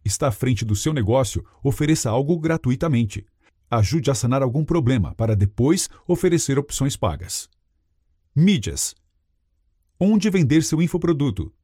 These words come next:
Na internet, claro. As opções são muitas. Blogs, YouTube, Instagram, Facebook,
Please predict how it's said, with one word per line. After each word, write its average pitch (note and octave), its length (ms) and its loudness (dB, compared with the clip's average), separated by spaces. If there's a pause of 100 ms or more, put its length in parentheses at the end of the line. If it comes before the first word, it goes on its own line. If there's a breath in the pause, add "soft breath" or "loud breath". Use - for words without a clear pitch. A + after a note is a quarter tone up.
(120)
Na - 100 -8
internet, C3+ 520 2
claro. A#2 360 0 (360 soft breath)
As D3+ 160 0
opções G3 340 -2
são A#3 120 0
muitas. B2 480 0 (240)
Blogs, A2+ 560 2 (200)
YouTube, A#2+ 500 0 (180)
Instagram, A#2 580 0 (220)
Facebook, B2 640 -2